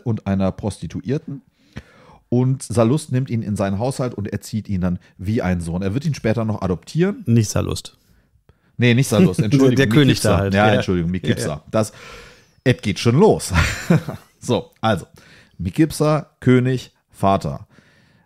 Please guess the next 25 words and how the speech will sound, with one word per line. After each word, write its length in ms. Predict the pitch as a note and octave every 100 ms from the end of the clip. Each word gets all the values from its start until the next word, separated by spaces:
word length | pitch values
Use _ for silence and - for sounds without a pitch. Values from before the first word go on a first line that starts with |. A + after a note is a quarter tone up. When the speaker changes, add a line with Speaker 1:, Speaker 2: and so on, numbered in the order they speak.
| _ -
Speaker 1:
nimmt 240 | G#2 A#2
seinen 220 | A2 G2+
Neffen 280 | F#2+ C3 C#3+
in 140 | F#2 F#2
Obhut, 460 | C#3 - F3 E3
das 180 | A2+ A2+
ist 140 | A2+ -
Jugurtha. 480 | G2 F2 E2+ E2 D2
Und 220 | G2 F2+
Jugurtha 460 | G2+ B2+ E3+ E3+
ist 220 | G#2+ G#2+ A#2+
ein 60 |
guter 300 | G#2+ G2 F#2
Typ. 240 | - D#2+ -
Jugurtha 520 | G2+ G2+ G2+ G#2 G2+
ist 340 | E2 D2+ - -
groß, 500 | - A#2 G#2 - -
stark, 560 | - - A#2+ E2 E2 -
schnell, 560 | - - A#2+ G#2+ F#2+ E2+ - - _ _ -
ähm, 580 | G2 G2 G2 F#2 F2+ - - _ -
bescheiden, 800 | C3 - G#2+ A#2 G2+ G#2+ G#2 - _ _
alles. 560 | A#2 C#3+ C#3 B2+ - -
Also 240 | B2 B2+ A#2+
<laughs> 80 | E3
Sallust 600 | G#2+ A#2+ C3 F3 -